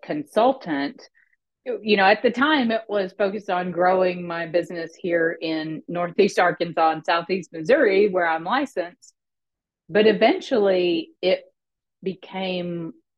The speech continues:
much bigger than that. So in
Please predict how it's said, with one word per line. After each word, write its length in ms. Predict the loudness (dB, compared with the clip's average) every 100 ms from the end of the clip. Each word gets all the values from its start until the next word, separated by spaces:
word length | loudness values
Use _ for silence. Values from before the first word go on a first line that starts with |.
| -2
much 380 | -2 -2 -10 0
bigger 320 | 2 2 0
than 220 | -2 -4
that. 300 | -4 -6 -8 -12
So 580 | -4 2 4 4 2 -2 -10 _ _ _ _ -4
in 560 | -2 -2 -2 -2 -4